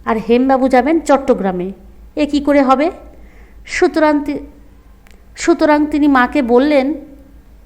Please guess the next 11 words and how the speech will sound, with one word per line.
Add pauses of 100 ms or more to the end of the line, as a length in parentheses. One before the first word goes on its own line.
"এ
কেমন
করে
হবে
মা?" (600)
মা
শুধু
বললেন, (600)
"তাও
হয়ে
যাবে।"